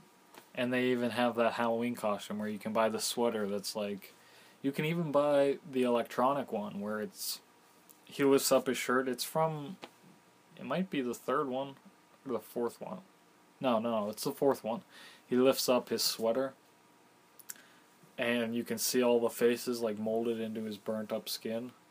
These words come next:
And then the faces actually move in the, in the movie, but you can buy an animatronic one for Halloween and wear that same thing.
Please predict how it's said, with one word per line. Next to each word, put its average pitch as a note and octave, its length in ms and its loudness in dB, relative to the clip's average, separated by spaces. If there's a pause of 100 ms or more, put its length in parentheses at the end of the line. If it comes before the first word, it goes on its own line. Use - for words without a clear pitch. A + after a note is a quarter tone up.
(680)
And B2 200 -2
then A#2+ 140 4
the A#2+ 80 0
faces A#2+ 420 2
actually A#2 340 2
move A#2 540 -4
in C#3 140 -8
the, C3+ 240 -6
in D3 140 -4
the C#3+ 80 0
movie, D3 500 -2 (220)
but B2+ 160 4
you B2+ 100 0
can C3 180 -2
buy A#2 440 4
an B2 140 -4
animatronic A#2+ 720 -2
one B2 380 -2 (260)
for A#2+ 120 0
Halloween A#2+ 640 0 (100)
and B2 140 -4
wear B2 180 0
that A#2+ 200 0
same B2+ 320 -4
thing. C#3 260 -8